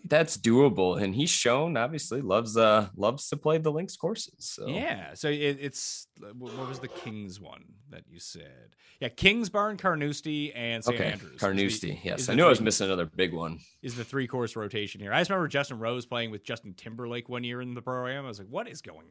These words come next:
Speaker 2: on here?" <laughs>
Speaker 1: Yeah, it's not, yeah, Carnoustie's not quite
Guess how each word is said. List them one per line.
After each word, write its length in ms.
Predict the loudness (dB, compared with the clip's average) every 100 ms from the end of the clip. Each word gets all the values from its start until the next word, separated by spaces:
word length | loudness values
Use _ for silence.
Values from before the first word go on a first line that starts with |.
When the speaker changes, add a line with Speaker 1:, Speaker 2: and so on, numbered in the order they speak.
| -12 -10
Speaker 2:
on 120 | -10
here?" 320 | -12 -14 -20 _ _ -20 -8 -6
<laughs> 80 | -6 -10 -20 -20 _ _ _ _ _ _ _ _ 4
Speaker 1:
Yeah, 400 | 6 6 4 0
it's 180 | 0 4
not, 240 | 6 6 2 -14 _
yeah, 240 | 6 6 6
Carnoustie's 520 | 4 4 2 0 2
not 220 | 2 0
quite 340 | 2 4 4